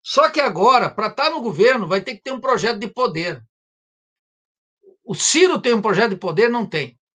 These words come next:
O Lula tem um projeto de poder? Não tem. Eles têm um projeto de governo, eles querem voltar pro governo. Pra fazer o quê? Pra administrar pros banqueiros,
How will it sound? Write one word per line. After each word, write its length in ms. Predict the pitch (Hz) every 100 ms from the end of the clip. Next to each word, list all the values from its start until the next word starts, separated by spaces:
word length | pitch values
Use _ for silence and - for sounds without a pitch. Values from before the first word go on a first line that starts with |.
| _ _ _ _ _ _ _ _ _ _ _ _ _ _ _
O 140 | 208
Lula 360 | 202 320 370 302
tem 140 | 254
um 80 | 240
projeto 380 | 226 196 220 214
de 80 | 202
poder? 520 | 185 151 208 262 190
Não 220 | 151 247
tem. 340 | - 165 147 - _ _ _ _ _ _ _ _ _ - _
Eles 240 | - 381
têm 120 | 339
um 80 | 359
projeto 380 | 302 233 226 311
de 80 | 330
governo, 440 | 392 214 277 254
eles 100 | 170
querem 220 | - 277
voltar 400 | 262 302 190 240
pro 140 | 262 269
governo. 320 | 226 165 156
Pra 120 | 208
fazer 260 | 220 202 214
o 80 | 202
quê? 340 | 294 320 208 _ _ _ _ _
Pra 140 | 302
administrar 640 | 294 311 330 254 - 240 208
pros 160 | 208
banqueiros, 580 | 185 240 226 285 277 208